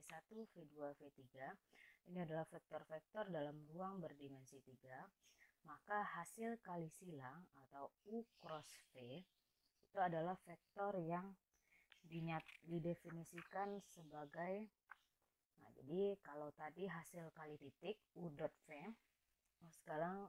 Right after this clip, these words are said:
hasil kali silang U cross V. U cross V berisi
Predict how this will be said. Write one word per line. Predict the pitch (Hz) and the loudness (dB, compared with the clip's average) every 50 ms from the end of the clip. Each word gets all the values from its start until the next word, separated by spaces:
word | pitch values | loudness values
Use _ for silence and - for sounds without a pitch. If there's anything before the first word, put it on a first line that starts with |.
| 185 - - | -6 -10 -12
hasil | 170 - 185 175 170 | -10 -4 -4 -2 0
kali | - 170 170 170 | 4 4 4 2
silang | - 185 180 175 156 131 - _ _ _ _ _ _ _ _ - | 2 2 4 4 4 4 2 _ _ _ _ _ _ _ _ -2
U | 160 165 160 156 _ | 2 2 2 2 _
cross | - - 151 151 160 - - - | 4 8 8 8 8 6 -2 -4
V. | 170 151 135 127 - _ _ _ _ _ _ _ _ _ _ _ _ _ _ _ _ _ _ _ - 151 | 0 0 0 0 -2 _ _ _ _ _ _ _ _ _ _ _ _ _ _ _ _ _ _ _ -4 0
U | 160 170 170 - - | 0 0 0 0 -2
cross | - 139 143 143 - - - - | 2 2 2 2 2 -4 -10 -4
V | 156 156 175 202 233 254 262 - _ _ _ _ _ _ _ _ _ _ _ _ _ _ _ _ _ _ _ _ _ _ _ _ _ _ _ _ - - _ _ _ _ - _ _ _ _ _ _ _ - - - _ _ _ _ _ _ _ _ _ - - - _ _ - _ _ _ _ _ _ _ _ _ _ _ _ _ - 175 | 0 2 4 4 4 2 0 -6 _ _ _ _ _ _ _ _ _ _ _ _ _ _ _ _ _ _ _ _ _ _ _ _ _ _ _ _ -20 -20 _ _ _ _ -20 _ _ _ _ _ _ _ -20 -20 -20 _ _ _ _ _ _ _ _ _ -20 -20 -20 _ _ -20 _ _ _ _ _ _ _ _ _ _ _ _ _ -8 0
berisi | 151 147 135 135 131 123 - - 160 160 170 196 226 233 | 2 2 4 4 2 0 -2 -4 0 4 6 6 6 4